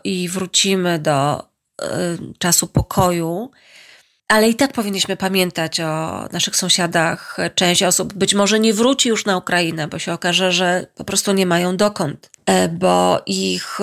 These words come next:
domy, ich miejsca pracy przestały istnieć, więc oni tutaj zostaną. I ja też patrzę na te działania pomocowe jako coś, coś, coś dłuższego. Mm, więc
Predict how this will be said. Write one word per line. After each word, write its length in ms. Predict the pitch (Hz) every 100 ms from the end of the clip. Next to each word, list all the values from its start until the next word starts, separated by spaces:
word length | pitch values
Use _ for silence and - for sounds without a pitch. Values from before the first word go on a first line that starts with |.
| 185
domy, 520 | 170 185 185 202 214
ich 140 | 196
miejsca 320 | 196 190 - -
pracy 320 | 180 170 208
przestały 460 | - - 208 208
istnieć, 840 | - 226 - - 175 - - - - _ _
więc 180 | 185 175 -
oni 240 | 196 208
tutaj 280 | 208 202 190
zostaną. 640 | 196 - 220 202 165 - - _ -
I 100 | 202
ja 140 | 208
też 260 | 208 254 - - _ _ _
patrzę 600 | 220 226 240 - - 208
na 140 | 190
te 160 | 180 190
działania 400 | 190 190 185 190
pomocowe 1040 | 196 190 190 190 175 185 175 180 202 220 - -
jako 380 | 185 190 196 202
coś, 240 | 214 202
coś, 220 | - 202
coś 220 | - 214 202
dłuższego. 640 | 214 - - 214 185 - - _ _ _ _ _ _ _ _ _
Mm, 520 | - 190 190 185 185 185
więc 420 | 185 190 185